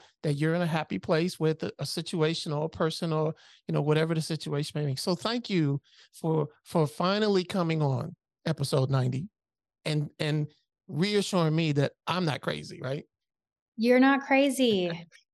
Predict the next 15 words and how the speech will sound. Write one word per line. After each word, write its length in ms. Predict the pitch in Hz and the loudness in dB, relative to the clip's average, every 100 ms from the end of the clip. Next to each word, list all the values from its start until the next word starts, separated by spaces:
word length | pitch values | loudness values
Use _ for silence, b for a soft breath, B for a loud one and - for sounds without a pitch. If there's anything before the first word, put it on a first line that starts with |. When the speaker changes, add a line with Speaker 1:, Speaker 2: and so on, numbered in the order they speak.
| _ | _
Speaker 2:
What 340 | 208 240 277 285 | 0 4 6 6
you're 180 | 294 | 6
experiencing 1000 | 285 285 - 233 240 247 233 220 208 202 196 | 6 4 0 2 4 2 0 -2 -2 0 0
is 500 | 190 190 185 185 - | -2 -2 -2 -6 -8
that 200 | 202 202 | -2 2
we're 140 | 208 208 | 4 6
often 400 | 190 202 233 220 | 4 2 0 -2
talked 380 | - 190 190 - | -2 -6 -6 -6
out 360 | 170 180 202 - | -2 0 0 0
of 360 | 233 240 247 - | 0 2 0 0
our 320 | 196 185 - | 0 2 2
authentic 500 | 180 180 180 196 - | -2 -6 -8 -8 -8
selves 720 | - 175 180 214 220 - - b _ _ _ | -2 2 2 0 0 -6 -8 b _ _ _
by 520 | 202 190 180 175 175 | 4 6 6 6 4
this 160 | 180 | 2